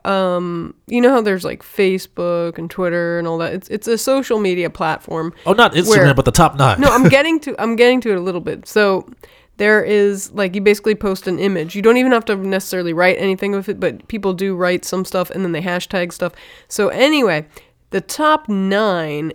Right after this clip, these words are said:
Speaker 1: it's a thing on Instagram that people do at the end of the year, uh, in December, and a lot of people have been posting them recently. It collects the nine images of your full year from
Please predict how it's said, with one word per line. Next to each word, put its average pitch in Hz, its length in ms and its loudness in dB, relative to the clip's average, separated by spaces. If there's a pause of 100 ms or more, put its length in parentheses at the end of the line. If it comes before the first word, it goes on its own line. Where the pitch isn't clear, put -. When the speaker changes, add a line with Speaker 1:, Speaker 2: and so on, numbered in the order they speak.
Speaker 1:
it's 190 340 -8
a 202 100 -6
thing 254 360 -2
on 220 120 -2
Instagram 196 400 -2
that 175 160 -6
people 196 360 -8
do 180 160 -4
at 180 120 -4
the - 120 -10
end 180 160 -4
of 175 120 -8
the 170 80 -6
year, 165 540 -6 (540)
uh, 170 360 -6
in 175 120 -8
December, 165 800 -6 (380)
and 185 420 -4
a 170 80 -8
lot 190 160 -2
of 185 80 -2
people 190 220 -6
have 170 200 -6
been 180 160 -4
posting 190 520 -6
them 165 180 -6
recently. 160 680 -8
It - 220 -10
collects 214 560 -6
the 196 180 -4
nine 196 600 -2
images 185 720 -6
of 175 280 -6
your 165 180 -4
full 202 380 -4
year 175 600 -4
from 165 320 -6